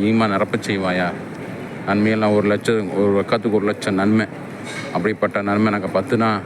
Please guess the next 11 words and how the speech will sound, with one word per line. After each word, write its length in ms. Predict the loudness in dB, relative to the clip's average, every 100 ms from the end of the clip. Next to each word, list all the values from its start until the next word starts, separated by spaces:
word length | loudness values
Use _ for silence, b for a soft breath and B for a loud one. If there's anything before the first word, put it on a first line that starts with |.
| -6
இன்ஷா 200 | -4 -2
அல்லாஹ், 340 | -2 0 0 0 -2 -10 -10 -10 -10 -8 -4
அஹ், 600 | -2 0 2 0 0 0
இங்க 180 | 2 2
இருக்கக்கூடிய 420 | 0 -2 0 2
பாக்கியம் 340 | 0 0 0 0
அல்லாஹ் 120 | 0
கொடுத்தான். 300 | -2 -2 -4 -6 -8
அஞ்சு 220 | -2 0 0
நாள் 160 | 0
மதீனாவிலேயே 640 | 0 0 0 0 0 -2